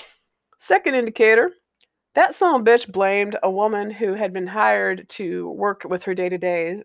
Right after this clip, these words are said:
uh, issues on the conservatorship. I can't, I can see her face, but in my head, but I can't remember her name right now. So the second thing he did was he blamed somebody else. Now,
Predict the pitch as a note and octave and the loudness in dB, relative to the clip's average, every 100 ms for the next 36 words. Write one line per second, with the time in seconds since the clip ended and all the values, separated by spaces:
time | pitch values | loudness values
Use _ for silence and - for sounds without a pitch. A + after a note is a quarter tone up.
0 | - F#3 F#2+ - - G3+ F3 E3 E3+ F3 | -4 -2 -2 -4 -6 -8 -8 -6 -4 -6
1 | E3+ F#3+ C4 B3 F3 C#3 - E3 - - | -6 -6 -4 -4 -4 -6 -6 -6 -8 -20
2 | G#3 - - G#3+ E4 - C4 C4 - D4+ | -20 -6 -4 0 2 2 0 -4 -2 -2
3 | C4+ B3 A#3+ - A3 D#3 G3 F#3 G#3+ G3 | 2 4 4 0 -2 -2 -2 -2 2 0
4 | E3+ D#3+ F3+ F#3+ - F3 E3+ D#3+ D#3+ D#3+ | 0 -6 -6 -8 -6 -8 -8 -8 -8 -8
5 | D#3+ E3 D#3+ D#3+ _ _ _ _ _ _ | -10 -10 -12 -14 _ _ _ _ _ _
6 | _ _ _ _ _ - B3 A#3 A#3 C5+ | _ _ _ _ _ 0 2 2 2 2
7 | C5+ A3+ F#3+ E3 F3 E3 D#3+ F3+ G3+ F3+ | 2 -2 -2 -2 -2 -6 -4 -4 -2 -6
8 | F#3+ F3+ E3 F3+ F#3 F3 E3+ E3 F#3 - | -6 -4 -4 -4 -4 -4 -6 -4 -2 -2
9 | - - A3+ G3 | -2 -2 0 2